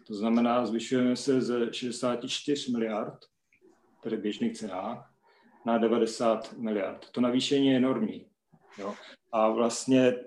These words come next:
eh, Evropská komise předložila ten rozpočet tak, že ty, že ty centrálně řízené programy výrazně všechny v podstatě bez výjimky výrazně rostly. Samozřejmě a koheze a zemědělství klesala nebo stagnovala, takže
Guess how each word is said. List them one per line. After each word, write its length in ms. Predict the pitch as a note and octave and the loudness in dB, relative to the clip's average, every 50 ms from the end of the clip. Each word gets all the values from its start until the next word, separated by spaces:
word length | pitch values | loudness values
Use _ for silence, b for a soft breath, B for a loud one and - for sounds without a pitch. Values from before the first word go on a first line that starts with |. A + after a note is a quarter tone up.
| - - - | -16 -6 0
eh, 300 | - D#3 D3+ D3 D3 C#3+ | 2 4 6 6 4 4
Evropská 400 | B2+ A#2+ B2 A#2 - - C#3 C3+ | 2 0 0 -2 0 2 2 2
komise 380 | C3 - B2+ C3 B2+ C3 - C#3 | 2 4 2 2 2 2 0 -2
předložila 500 | - - C3+ A2+ C3+ B2 G#2+ C3+ C#3 B2 | -2 -2 -2 0 0 0 0 0 0 0
ten 160 | A2+ C#3 C3 | 0 -2 -4
rozpočet 440 | C3 B2+ - - C3+ - D3 C#3+ - | -4 -4 -6 -8 -6 -6 -6 -4 -4
tak, 220 | C3+ B2 B2+ B2 | -6 -6 -6 -6
že 160 | - C3 A#2+ - - _ | -6 -6 -8 -8 -10 _
ty, 500 | - C3 B2+ B2+ B2+ B2+ B2+ B2+ B2+ A#2+ | 0 2 2 2 2 2 0 0 -2 -4
že 80 | A2 A#2+ | -6 -6
ty 140 | - C3 - | -6 -6 -6
centrálně 800 | - C3 B2 A#2 - B2+ B2+ B2 B2+ B2 B2 B2 B2 B2 B2 A#2+ | -4 -6 -6 -4 -2 -2 0 0 2 0 0 0 0 -2 -2 -4
řízené 380 | - A#2+ A#2 A2+ B2 B2+ B2 A#2+ | -6 -6 -8 -6 -4 -4 -4 -4
programy 720 | - - A#2 G#2+ A#2 A#2+ A#2+ A#2+ A#2+ B2 A#2+ A#2 - - - | -4 -4 -4 -4 -2 -2 -2 0 0 -2 -2 -4 -6 -8 -12
výrazně 580 | B2 A2+ A2+ A#2 A2+ A#2 A2 G#2 A#2 A#2 A2+ A2 | -10 -6 -4 -4 -4 -4 -4 -4 -2 -4 -4 -4
všechny 520 | A2 - - A2+ - - A#2+ A2+ G#2+ A2 - _ _ | -6 -12 -14 -14 -6 -4 -4 -4 -4 -4 -12 _ _
v 40 | _ | _
podstatě 540 | - - - - A#2 A2 - A#2 A2+ A2 A2+ b b b b b b b b _ _ | -20 -20 -12 -10 -10 -8 -6 -8 -8 -8 -10 b b b b b b b b _ _
bez 120 | G#2+ G2+ | -12 -6
výjimky 340 | - A2 A2 A#2 A2 - A2+ | -2 -2 -2 -2 0 -2 -2
výrazně 440 | A2 G#2+ A2 G#2+ A2 G#2+ - G#2+ A2 | -2 0 -2 -2 -2 -4 -4 -6 -6
rostly. 480 | G#2+ G#2 G2 - - - G#2 G2+ - - _ | -6 -6 -8 -10 -12 -12 -14 -14 -14 -20 _
Samozřejmě 540 | - - A#2+ A#2 A2+ A#2 B2+ B2+ B2 A#2+ A#2+ | -14 -8 -4 -4 -2 -2 0 -2 -2 -2 -2
a 260 | B2 A2+ G#2+ G#2 G#2 | -2 -2 -2 -2 -4
koheze 460 | - - B2+ G#2+ A#2 A#2 G#2+ B2 B2+ | -6 -8 -8 -6 -4 -4 -2 0 0
a 60 | A#2 G2 - - | -2 -2 -4 -4
zemědělství 680 | A#2+ A2+ A2+ A2 A2+ A#2 A2 - - - G2+ F2+ E2+ - _ _ _ _ | -2 -2 0 2 0 0 -2 -4 -6 -8 -8 -8 -8 -12 _ _ _ _
klesala 460 | _ - G#2+ G#2+ - - B2 B2 B2 B2 | _ -8 -6 -6 -4 -2 2 2 2 2
nebo 200 | A#2+ G#2+ G#2 A2 | 2 -2 -4 -8
stagnovala, 580 | - - G#2 F#2 F#2 G2 A2 A#2 A#2+ B2 B2 | -10 -10 -10 -8 -4 -4 -2 0 2 0 0
takže 380 | A2+ A2 G#2 G2 A2+ A#2+ A#2+ | 0 -2 -2 0 0 0 0